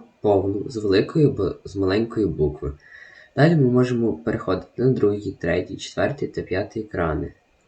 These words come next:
та давати відповіді на запитання. А в кінці можемо натиснути кнопку «Завершити»,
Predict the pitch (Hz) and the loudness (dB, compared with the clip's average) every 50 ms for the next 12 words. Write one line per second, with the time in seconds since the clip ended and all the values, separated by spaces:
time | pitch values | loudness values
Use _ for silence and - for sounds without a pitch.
0 | _ _ _ _ _ _ _ _ _ _ _ 98 98 98 95 90 87 87 95 92 | _ _ _ _ _ _ _ _ _ _ _ -2 0 0 0 0 -2 -2 -2 -2
1 | 95 104 113 - - 98 98 98 - - - 95 92 90 87 85 87 90 98 98 | -2 -2 -2 -2 0 0 0 0 0 -2 0 0 2 2 0 0 -2 -2 -4 -6
2 | - - 78 - 76 71 69 65 - - - - - _ _ _ _ _ _ _ | -8 -8 -8 -4 -2 -2 -2 -2 -4 -6 -10 -16 -20 _ _ _ _ _ _ _
3 | _ _ _ _ _ 98 104 104 - - 104 104 - - 165 170 - - 98 101 | _ _ _ _ _ -2 -2 0 0 -2 -4 -2 -2 0 0 0 0 0 0 0
4 | 101 104 101 98 98 95 98 107 123 143 143 120 98 - 95 - 98 101 107 - | 0 0 0 2 2 2 2 2 0 0 0 -2 -2 -2 -4 -2 -2 -2 -2 0
5 | - 101 98 95 90 82 78 73 69 - - - _ - | -2 -2 -4 -4 -6 -4 -4 -4 -4 -4 -8 -14 _ -20